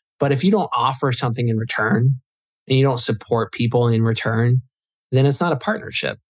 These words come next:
right? And, and that's the beauty of what Benzinga is, is we can offer visibility and earned media. We can offer, um, you know, awareness.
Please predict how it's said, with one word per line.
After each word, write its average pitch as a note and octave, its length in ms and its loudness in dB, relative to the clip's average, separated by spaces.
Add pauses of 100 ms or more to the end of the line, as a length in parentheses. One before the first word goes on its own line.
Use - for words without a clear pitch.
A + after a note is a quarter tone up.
(480)
right? C3 420 0
And, C3 180 0
and C3 220 2
that's D3 220 0
the D3 80 -2
beauty B2+ 460 0
of A#2 140 -2
what A2+ 160 -2
Benzinga C#3 480 2
is, A#2 300 2
is C3 140 0
we C3+ 100 2
can - 140 0
offer B2 480 0 (100)
visibility A#2+ 580 2
and G2 180 -2
earned C3 300 2
media. A2 480 0 (380)
We A#2+ 80 4
can B2+ 120 2
offer, B2+ 600 0 (420)
um, A2+ 520 0 (600)
you C3+ 140 0
know, A2+ 280 2
awareness. B2+ 840 -2